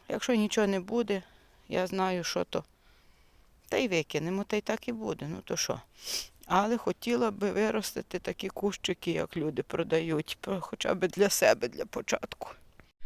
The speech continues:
Так, друзі, уже на вулиці листопад, пора обрізати свої дерева. Е, буду обрізати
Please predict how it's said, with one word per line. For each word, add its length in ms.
Так, 260
друзі, 760
уже 460
на 120
вулиці 480
листопад, 640
пора 360
обрізати 640
свої 360
дерева. 480
Е, 220
буду 420
обрізати 1400